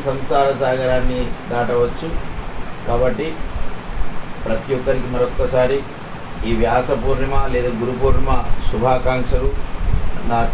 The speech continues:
ఛానల్ను ఫాలో చేస్తున్న మహానుభావులందరికీ, అందరికీ కూడా ఇప్పటివరకు సబ్స్క్రైబ్ చేసుకున్న వాళ్ళందరికీ పేరు పేరున కృతజ్ఞా-, కృతజ్ఞతలు. ఇంకా ఎవరైనా సబ్స్క్రైబ్ చేసుకున్న వాళ్ళు సబ్స్క్రైబ్ చేసుకోండి.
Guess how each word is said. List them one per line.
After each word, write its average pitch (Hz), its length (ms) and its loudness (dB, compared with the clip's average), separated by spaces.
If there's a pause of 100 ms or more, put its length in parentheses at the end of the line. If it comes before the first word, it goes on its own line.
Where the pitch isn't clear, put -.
ఛానల్ను 131 680 -2 (400)
ఫాలో 120 240 4
చేస్తున్న 123 440 -2
మహానుభావులందరికీ, 120 1120 0 (120)
అందరికీ 127 400 2
కూడా 135 140 0
ఇప్పటివరకు 127 460 2
సబ్స్క్రైబ్ - 520 0
చేసుకున్న 123 260 -2
వాళ్ళందరికీ 123 720 2
పేరు 123 320 0
పేరున 127 540 0 (640)
కృతజ్ఞా-, 131 580 0 (480)
కృతజ్ఞతలు. 123 720 -2 (800)
ఇంకా 135 340 4
ఎవరైనా 127 560 2 (500)
సబ్స్క్రైబ్ 123 420 -4
చేసుకున్న 123 360 -2
వాళ్ళు 123 260 4
సబ్స్క్రైబ్ 117 520 2
చేసుకోండి. 120 500 0